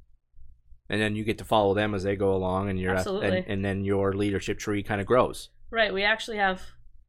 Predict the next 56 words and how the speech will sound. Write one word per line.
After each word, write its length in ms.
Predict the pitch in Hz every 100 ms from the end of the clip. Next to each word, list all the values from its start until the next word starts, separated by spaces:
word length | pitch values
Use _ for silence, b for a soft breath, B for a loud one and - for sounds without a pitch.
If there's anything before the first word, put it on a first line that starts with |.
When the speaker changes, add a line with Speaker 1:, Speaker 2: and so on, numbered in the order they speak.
| _ _ -
Speaker 2:
uh, 260 | - 190 185 - 208 - - - - - -
two, 380 | - 247 240 233 - - - - - - - - - - -
I 80 | 220
have 120 | 214
two 200 | - 247
currently 400 | - 233 190 202
that 140 | 196
have 120 | 196
worked 280 | 180 202 190
this 220 | 190 190 196
year 160 | 208
for 260 | 190 190 196
us 180 | 190 190
as 100 | -
per 180 | 202
diems 480 | 180 190 175 180 - - _ - -
that 140 | 190
graduated 420 | 190 185 190 185
last 240 | 185 180 -
year 100 | 175
and 60 |
got 100 | 180
certified, 400 | - 175 170 175 175 - _ _ -
um, 100 | -
Speaker 1:
Wow. 80 | 180
Speaker 2:
that 140 | 185 185
I've 140 | 180
had 180 | 185 175
as 120 | 170
students. 500 | - 185 175 - - - -
Speaker 1:
Yeah. 300 | - 190 185
Speaker 2:
Um, 120 | 180 180
you 100 | 180
know, 140 | 180
and 80 | 180
I 60 |
have 180 | 180 180
a 60 | 180
whole 200 | 190 180
list 280 | 185 180 180
of, 180 | 170 - - - - - - - -
"All 60 | 185
right, 100 | 180
we 80 | 185
can, 260 | 196 185
we 100 | 196
can 120 | 196
call 180 | 190 202
this 140 | 196 196
person, 240 | 185 190
we 80 | 190
can 100 | 185
text 240 | 196 185
this 120 | 190 185
person," 420 | 185 180 185 175
and, 220 | 175 180